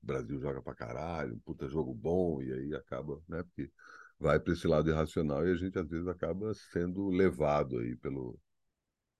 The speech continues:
pelo ufanismo de Araque, né? Que tá ligado ao futebol.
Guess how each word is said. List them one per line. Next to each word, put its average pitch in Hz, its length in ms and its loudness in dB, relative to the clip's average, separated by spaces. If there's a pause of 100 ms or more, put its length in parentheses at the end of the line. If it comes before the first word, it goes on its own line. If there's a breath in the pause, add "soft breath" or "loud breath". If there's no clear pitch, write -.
(360)
pelo 57 1160 -4
ufanismo 67 1200 2 (380)
de 57 480 -6 (300)
Araque, 65 640 2
né? 57 160 -8
Que 57 180 -14 (400)
tá 64 140 -2
ligado 62 380 -4
ao 58 60 -8
futebol. - 480 -12